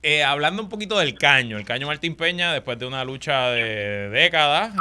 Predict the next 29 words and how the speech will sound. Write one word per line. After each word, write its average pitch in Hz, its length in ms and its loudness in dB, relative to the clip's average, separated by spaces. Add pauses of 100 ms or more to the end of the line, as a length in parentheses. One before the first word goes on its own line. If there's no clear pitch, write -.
(120)
eh, 113 220 -2
recibió 107 640 -6
los 123 160 -4
fondos 117 480 -6
necesarios, 113 640 -4 (420)
eh, 107 220 0
para 107 180 -2
comenzar 104 300 -6
el 117 80 -6
dragado. 151 540 4
Cuando 120 420 -4
yo 117 280 0
salgo 151 260 0
aquí 143 100 -4
de 156 80 0
Radio 143 260 0
Isla 151 440 2
y 123 40 -2
voy 117 160 -2
a 120 60 2
buscar 131 280 -2
a 131 60 -4
mi 131 200 -4
hija 123 400 -4
a 92 60 -12
casa 120 200 -6
de 127 80 -2
su 123 60 -4
abuela, 139 560 2